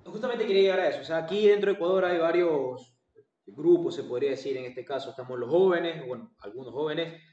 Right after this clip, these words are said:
o bastantes, que no les, no les interesa la política y no les importa prácticamente lo que está pasando en el país. Algunos dirán, "No, me voy de aquí, eh, chuta, ya, no, ¿sabes qué? Ponen redes sociales, me quiero ir del país", son, es su única indignación que, que muestran dentro de las redes sociales.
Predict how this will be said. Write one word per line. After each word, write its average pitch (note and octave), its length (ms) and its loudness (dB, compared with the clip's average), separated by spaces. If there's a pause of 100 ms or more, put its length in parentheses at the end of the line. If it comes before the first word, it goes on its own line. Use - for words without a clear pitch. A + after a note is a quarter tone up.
(240)
o A2 120 -10
bastantes, - 580 -2 (400)
que C3+ 80 -8
no C#3+ 100 -8
les, C#3+ 200 -6
no F#3 140 0
les A3+ 120 2
interesa E3+ 380 0
la D#3 140 -4
política D3+ 600 0
y C3 360 -8
no C#3 120 -8
les D3 120 -6
importa D3+ 400 -4
prácticamente C#3 560 -8
lo B2+ 80 -4
que A#2 60 -14
está B2+ 180 -14
pasando C#3 320 -8
en C3+ 80 -8
el A#2 80 -10
país. D3+ 340 -4
Algunos C#3 400 -6
dirán, D3 460 -4
"No, C3+ 180 -8
me B2 80 -10
voy B2+ 140 -4
de A#2+ 60 -6
aquí, D#3+ 440 -2 (460)
eh, B2+ 360 -6
chuta, C3+ 300 -8
ya, B2 200 -6
no, C#3 180 -6
¿sabes C#3 280 -10
qué? C#3 460 -6
Ponen D3 240 -4
redes D3+ 180 -4
sociales, D#3 380 -4
me D3 80 -12
quiero C#3+ 180 -2
ir C#3+ 60 0
del C#3 100 -4
país", D3+ 360 -4
son, E3 200 -6 (160)
es D3 140 -10
su C#3 100 -6
única D#3+ 220 -6
indignación B2+ 420 -10
que, B2 200 -10
que A2+ 100 -18
muestran B2+ 320 -12
dentro B2 220 -10
de B2 60 -4
las A#2+ 120 -8
redes C3 140 -8
sociales. D3+ 420 -4